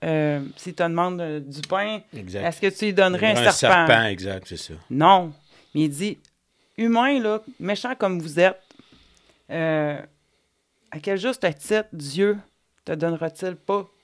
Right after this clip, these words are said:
Speaker 1: te donnera-t-il pas, te donnera-t-il pas
Speaker 2: Ce que t'as de besoin, vraiment.
Speaker 1: Il, il te
Speaker 2: Tu
Speaker 1: donnera pas un serpent, là. C'est que tu, tu le
Speaker 2: Il va
Speaker 1: pries,
Speaker 2: combler tes besoins.
Speaker 1: il va combler tes be-,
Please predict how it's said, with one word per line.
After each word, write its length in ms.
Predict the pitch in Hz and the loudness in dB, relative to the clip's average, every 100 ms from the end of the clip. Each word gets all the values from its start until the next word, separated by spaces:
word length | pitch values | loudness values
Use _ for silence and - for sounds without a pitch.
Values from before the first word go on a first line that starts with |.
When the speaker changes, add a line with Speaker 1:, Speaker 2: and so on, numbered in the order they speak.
| _ _ - | _ _ -8
Speaker 1:
te 80 | 156 | -4
donnera-t-il 680 | 147 139 139 143 147 156 | -4 -4 -6 -10 -8 -8
pas, 220 | 143 180 - - - | -4 -4 -4 -10 0
te 80 | 196 | 4
donnera-t-il 600 | 214 220 220 208 254 233 | 6 6 4 4 2 0
pas 460 | - 226 226 240 - - - - - | 6 8 8 4 0 -20 -20 -20 -16
Speaker 2:
Ce 180 | - 127 | -6 -2
que 140 | - | 0
t'as 200 | 113 113 | 2 0
de 80 | 95 | 0
besoin, 440 | 107 98 107 113 | -2 -2 -2 -4
vraiment. 300 | 101 98 98 131 | -4 -6 -6 -4
Speaker 1:
Il, 60 | 202 202 | -4 -4
il 60 | |
te 20 | 196 | 2
Speaker 2:
Tu 40 | |
Speaker 1:
donnera 340 | 247 254 262 262 | 4 6 6 8
pas 140 | 302 | 6
un 40 | |
serpent, 420 | 285 277 - 311 262 | 4 0 4 6 6
là. 160 | 196 | 2
C'est 180 | 185 196 | 0 -4
que 100 | - - - - - 160 160 _ _ _ _ | -4 -14 -14 -14 -16 -18 -20 _ _ _ _
tu, 180 | - - - - | -16 -16 -16 -6
tu 80 | 233 | 0
le 40 | |
Speaker 2:
Il 20 | |
va 120 | 135 147 | 4 10
Speaker 1:
pries, 40 | 170 | 10
Speaker 2:
combler 240 | 156 160 160 | 10 8 8
tes 120 | 147 | 8
besoins. 320 | 127 110 104 | 6 4 0
Speaker 1:
il 80 | 95 | 4
va 160 | 233 254 | 6 6
combler 340 | 214 196 202 | 4 2 2
tes 120 | 202 | -2
be-, 100 | 185 | -4